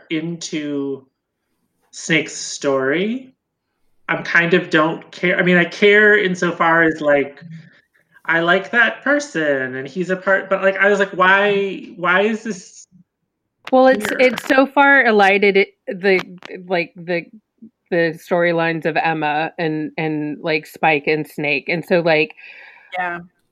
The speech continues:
Speaker 2: uh, so I, I feel like, I mean, we've gotten a little bit of Emma this season, but she is not, I mean, like, she is the lens through which we are looking at this sort of, like, adult situation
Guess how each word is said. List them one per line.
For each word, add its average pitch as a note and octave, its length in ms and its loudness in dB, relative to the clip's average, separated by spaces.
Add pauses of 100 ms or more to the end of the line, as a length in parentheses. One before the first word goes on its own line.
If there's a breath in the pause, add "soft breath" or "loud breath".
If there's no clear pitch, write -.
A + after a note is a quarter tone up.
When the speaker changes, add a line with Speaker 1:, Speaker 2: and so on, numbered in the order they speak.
(260)
Speaker 2:
uh, - 440 -2
so A3+ 200 4
I, A3 300 6
I G3+ 60 2
feel A3+ 220 2
like, G#3 300 0 (120)
I - 20 -2
mean, A#3 180 4
we've A#3 120 0
gotten C4 200 4
a A3 80 0
little F3+ 220 0
bit G3 140 0
of G3+ 120 -2
Emma G#3+ 240 -2
this A3 240 -6
season, A3+ 340 -4
but F3 160 -4
she A#3+ 200 -4
is F3+ 320 -2
not, F3+ 320 -2
I G3 60 2
mean, F#3+ 180 4
like, F3 340 0 (320)
she A3 260 0
is G3 220 2
the F#3+ 100 0
lens E3+ 440 -2
through F3 200 -4
which E3+ 240 -6
we E3+ 140 -2
are D#3+ 160 -2
looking D#3+ 480 -4
at D#3 300 -6
this D#3+ 220 -4
sort D#3+ 240 -4
of, D3+ 140 -6
like, D3+ 220 -4
adult D#3 400 -8
situation D3+ 960 -6